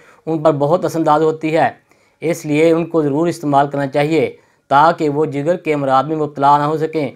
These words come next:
और इसके अलावा इस दवाई के खून के कमी बेशी की वजह से जो बायोकेमिक का कलकेरिया सल्फ के नाम से मशहूर है,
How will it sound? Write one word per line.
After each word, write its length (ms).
और 160
इसके 260
अलावा 340
इस 180
दवाई 300
के 300
खून 380
के 160
कमी 240
बेशी 280
की 80
वजह 260
से 200
जो 340
बायोकेमिक 680
का 140
कलकेरिया 440
सल्फ 280
के 80
नाम 280
से 120
मशहूर 420
है, 200